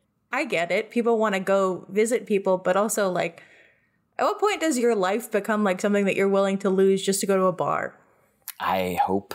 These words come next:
Speaker 2: not ever, but, uh, but I think that's, that's the case. I mean, and, and, and they're getting this bad information from the president, somewhat the governor, and definitely right-wing media that, like, this is,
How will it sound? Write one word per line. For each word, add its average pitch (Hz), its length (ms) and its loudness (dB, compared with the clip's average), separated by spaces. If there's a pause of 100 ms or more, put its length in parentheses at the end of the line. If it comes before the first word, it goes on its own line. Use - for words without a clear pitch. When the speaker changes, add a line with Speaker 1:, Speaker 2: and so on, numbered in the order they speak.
(120)
Speaker 2:
not 85 340 -4
ever, 71 320 -2 (320)
but, 71 280 -4
uh, 78 420 0 (280)
but 85 240 -2
I - 100 -4
think 82 220 -8
that's, - 500 -4 (680)
that's 82 220 -2
the 95 80 -6
case. 139 420 -6
I - 20 -10
mean, 82 280 -6
and, 87 180 -6
and, 85 400 -6
and 82 480 -6
they're 90 100 -2
getting 87 320 -4
this - 300 -6 (140)
bad 82 280 -2
information 82 720 -6
from 78 460 -6 (440)
the 98 60 -12
president, 80 540 -6 (760)
somewhat 90 520 -4
the 85 60 -4
governor, 76 600 -4 (280)
and 78 420 -10
definitely 80 760 -6 (840)
right-wing 80 440 -6
media 78 520 -2
that, 76 200 -4
like, 73 320 -6
this - 160 -8
is, 76 380 -8